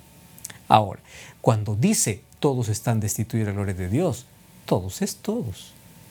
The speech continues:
Pero ¿cómo es posible si el ser humano cuando nace, cuando es bebé, es inocente, es perfecto, ya nace con naturaleza pecaminosa?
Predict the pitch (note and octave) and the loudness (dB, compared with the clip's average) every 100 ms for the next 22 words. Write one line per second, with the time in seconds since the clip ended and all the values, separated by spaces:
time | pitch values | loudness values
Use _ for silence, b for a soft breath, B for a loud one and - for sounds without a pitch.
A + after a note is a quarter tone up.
0 | B B B B B3+ - E4+ D4 - B2 | B B B B -4 2 2 2 0 0
1 | - G#3 F#3+ G#2 G2 C3 B2+ - G#3 F3 | 2 2 2 0 0 2 2 2 0 2
2 | C3+ E3+ F#3 B2+ A2 - C3 C3 C3+ D3+ | 0 0 0 0 -2 -2 -2 0 0 0
3 | F#3+ D#3+ A#2+ - B2 D3 E3+ F3 - C#3+ | 0 0 0 -2 0 0 0 0 0 0
4 | C3 G#3+ G3 - B F#3+ - F3+ C#3 A#2 | 2 2 2 0 B 0 2 2 0 2
5 | - A#3 F#3+ C3 D3+ - C#3+ C#3+ G#3 C3+ | 4 4 4 2 -2 -2 -2 0 2 0
6 | - B B B B2+ C3 A2+ C#3+ D3 - | -2 B B B 2 4 2 2 0 -2
7 | - C3 B2+ B2 B2+ B2+ B2 A#2+ C3 C#3 | 0 0 0 0 0 0 -2 -2 -2 0
8 | G#3+ C4 - | 0 -2 -4